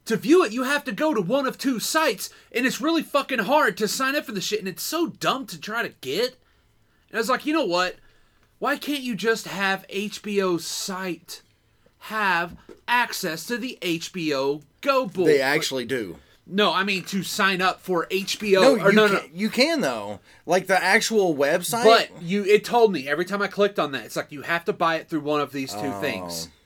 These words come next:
Speaker 1: Instead of buying it through
Speaker 2: Through
Speaker 1: H B O
Speaker 2: either your
Speaker 1: and watching
Speaker 2: cable
Speaker 1: it on
Speaker 2: provider
Speaker 1: H B O.
Speaker 2: or, but now there's the H B O Now.
Speaker 1: Oh, no. That's what I'm talking about, Jake.
Speaker 2: Oh.
Speaker 1: It's through two, it was through two different freaking companies that I had to choose through, and they were all online cable things, you could call it.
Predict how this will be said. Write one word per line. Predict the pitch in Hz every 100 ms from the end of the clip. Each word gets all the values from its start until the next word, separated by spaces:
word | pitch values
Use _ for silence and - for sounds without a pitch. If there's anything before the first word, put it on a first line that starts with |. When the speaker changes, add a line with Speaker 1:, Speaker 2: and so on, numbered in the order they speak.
| _ _
Speaker 1:
Instead | 170 175 - 220
of | 160
buying | 170 175 185
it | 151
through | 196 233 233
Speaker 2:
Through | 165
Speaker 1:
H | 160
B | 208
O | 208
Speaker 2:
either | 151
your |
Speaker 1:
and | 175
watching | 180 143 143
Speaker 2:
cable |
Speaker 1:
it | 180
on | 147
Speaker 2:
provider | 180 165 123 123
Speaker 1:
H | 120 110
B | 110
O. | 107
Speaker 2:
or, | 107 - _ _
but | 175
now | 190 233
there's | 226 165
the | 135
H | 156 151
B | 147 143
O | 135
Now. | 117 113 147 117 104 120 127
Speaker 1:
Oh, | 240 208
no. | 247 196 - _
That's | - - 254 269
what | 269
I'm | 226
talking | 240 247 214
about, | 160 120
Jake. | 127 117
Speaker 2:
Oh. | 107 92 85 82 _ _ _ 190
Speaker 1:
It's | 196
through | - 247
two, | - 240 240
it | 220
was | 226 220
through | 220 208
two | 202 247
different | 247 254 220
freaking | - 220 202 185
companies | 208 240 180 135 -
that | 156
I | 160
had | 147 190
to | 185
choose | - 220 -
through, | 160 151
and |
they | 156
were | 160
all | 135 190 165
online | 165 175 170 160 160 147
cable | - 165 160 175
things, | 208 214 214 208 -
you | 196
could | 185 190
call | 202 214 214
it. | 226